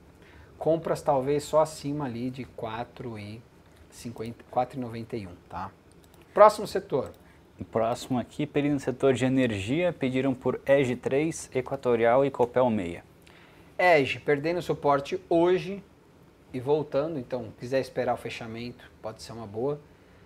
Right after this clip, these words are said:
Speaker 1: pra tomar uma decisão, mas médio prazo ok, curto prazo ruim, médio prazo ok.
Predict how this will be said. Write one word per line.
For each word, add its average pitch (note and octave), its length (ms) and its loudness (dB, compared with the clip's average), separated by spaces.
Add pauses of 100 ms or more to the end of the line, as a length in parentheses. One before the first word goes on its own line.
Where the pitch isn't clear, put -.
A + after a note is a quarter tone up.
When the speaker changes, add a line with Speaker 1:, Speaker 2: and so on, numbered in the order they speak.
(240)
Speaker 1:
pra A2+ 120 -4
tomar A2+ 220 -8
uma A2 100 -10
decisão, A#2+ 580 -6 (380)
mas G3 200 -2
médio C#3+ 280 -2
prazo B2+ 340 0
ok, D3+ 420 -4 (240)
curto D3+ 280 -4
prazo C3 320 0
ruim, D#3+ 280 -4
médio D3+ 280 -6
prazo C#3 320 -2
ok. C#3+ 360 -6